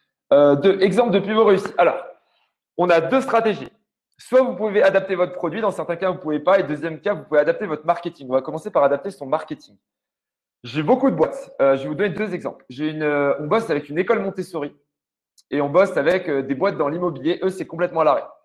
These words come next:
Euh, pourquoi ? Parce que les gens ne se projettent plus. C'est-à-dire que, alors pour les commerces de vêtements à deux mois, mais encore quand les gens, vous leur dites, « Est-ce que vous voulez acheter un bien ?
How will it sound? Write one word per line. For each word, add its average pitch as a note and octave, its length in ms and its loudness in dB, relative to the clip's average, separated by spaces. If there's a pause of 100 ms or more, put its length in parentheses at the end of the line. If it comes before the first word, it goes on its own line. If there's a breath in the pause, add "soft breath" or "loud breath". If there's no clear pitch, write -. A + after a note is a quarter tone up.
(420)
Euh, B2 60 -6
pourquoi ? F#3 420 2
Parce E3 140 -2
que D#3+ 80 -6
les D3 100 -2
gens G3 160 -4
ne E3+ 60 -6
se - 160 -12
projettent F3+ 580 -2
plus. - 240 -20 (720)
C'est-à-dire D3+ 460 -4
que, C3 320 -2
alors B2+ 160 0
pour C#3 80 -4
les C#3+ 100 0
commerces D#3 240 -2
de D3 60 -6
vêtements C#3+ 220 -2
à C3+ 40 2
deux C#3 120 -2
mois, F3 120 2
mais D#3 300 -4
encore F3+ 340 0
quand F3+ 120 2
les F#3 120 4
gens, G3+ 140 0
vous F3+ 60 0
leur F3 120 6
dites, « F3+ 160 -2
Est-ce E3 180 -2
que G#3+ 80 -4
vous F#3 80 -4
voulez E3 160 2
acheter E3 260 -2
un F3+ 140 0
bien ? D#3+ 420 -4